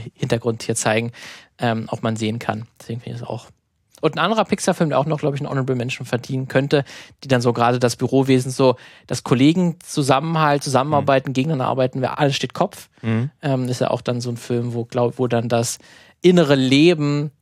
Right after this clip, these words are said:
Speaker 1: die Emotionen auf eine sehr büroartige Art und Weise dargestellt werden, dass quasi der eigene Kopf ist ein Büro,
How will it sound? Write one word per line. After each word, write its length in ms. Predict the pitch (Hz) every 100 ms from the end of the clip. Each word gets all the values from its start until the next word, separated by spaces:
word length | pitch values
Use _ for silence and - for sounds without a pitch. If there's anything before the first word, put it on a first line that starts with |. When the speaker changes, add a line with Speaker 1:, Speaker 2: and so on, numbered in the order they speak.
| -
Speaker 1:
die 100 | 139
Emotionen 720 | 143 135 - 151 151 139 131
auf 220 | 131 120
eine 100 | 117
sehr 180 | 123 120
büroartige 640 | 123 120 139 123 123 123
Art 160 | 113 123
und 100 | 120
Weise 220 | 120 127
dargestellt 420 | 117 113 117 123
werden, 100 | 120
dass 100 | 113
quasi 220 | - 120
der 100 | 120
eigene 160 | 123 123
Kopf 340 | - 156 -
ist 140 | - -
ein 80 |
Büro, 400 | 120 117 127 127